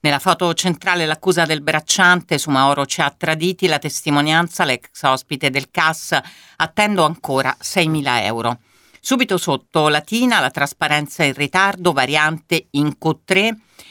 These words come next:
e a scuola gli armadietti della discordia, gli arredi li comprano i genitori, così alla Da Vinci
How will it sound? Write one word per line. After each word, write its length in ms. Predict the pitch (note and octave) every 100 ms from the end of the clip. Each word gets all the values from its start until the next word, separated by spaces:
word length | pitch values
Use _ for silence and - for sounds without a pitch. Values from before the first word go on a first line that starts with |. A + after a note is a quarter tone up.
| -
e 160 | - A3
a 100 | F3+
scuola 440 | - - E3+ G3
gli 100 | E3+
armadietti 540 | C3 C#3 C#3+ E3 - D#3
della 180 | C#3
discordia, 600 | C3+ E3 - G#3+ G3+ E3+ D3+
gli 120 | C3+
arredi 380 | C3+ D#3 D#3 C#3+
li 100 | C#3
comprano 560 | F#3 D#3 C#3 C#3 C3
i 120 | C3
genitori, 640 | C3 E3+ A3+ A3 D3 D3+ D#3+
così 360 | C#3+ C3+ E3+ -
alla 640 | B2+ C3 C3 C3 A#2 A#2
Da 160 | A#2 F#3
Vinci 580 | D#3+ B2 A#2+ - -